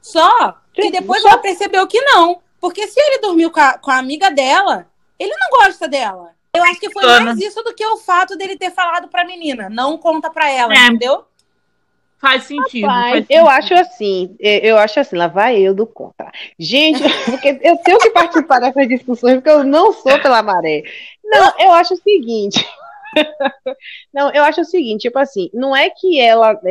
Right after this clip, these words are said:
Speaker 2: ele não goste dela. Eu não vejo dessa forma. Eu acho que ele é aquele, é o que a menina lá, a chatinha, faz com o pianista. Tipo assim, "Eu posso rodar geral, mas você tá ali, então quando eu quiser, você vai ficar comigo."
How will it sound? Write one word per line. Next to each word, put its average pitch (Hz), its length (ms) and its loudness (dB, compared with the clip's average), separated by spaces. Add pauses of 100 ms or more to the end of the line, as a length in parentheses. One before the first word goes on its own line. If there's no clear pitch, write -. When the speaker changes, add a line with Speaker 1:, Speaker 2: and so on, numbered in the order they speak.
(120)
Speaker 2:
ele 226 220 2
não 226 160 -2
goste 175 460 0
dela. 110 380 -10 (300)
Eu 196 140 2
não 254 220 2
vejo 220 220 0
dessa 262 340 0
forma. 151 420 -2
Eu 233 160 2
acho 240 240 0
que 285 100 -4
ele 262 140 0
é 247 60 2
aquele, 226 360 0
é 247 240 2
o 262 140 2
que 254 460 -4
a 233 100 2
menina 240 540 -6
lá, 208 340 -2
a 185 100 -4
chatinha, 220 540 -8
faz 220 240 -2
com 269 260 -10
o 254 60 -12
pianista. 220 680 -6 (280)
Tipo 226 200 -2
assim, 302 180 0
"Eu 226 80 0
posso 240 300 2
rodar 240 380 2
geral, 269 400 2
mas 214 160 0
você 226 240 -6
tá 262 160 -2
ali, 262 220 -4
então 294 240 0
quando 285 180 -2
eu 285 80 2
quiser, 277 540 0
você 311 340 0
vai 285 120 4
ficar 269 200 -4
comigo." 254 580 -2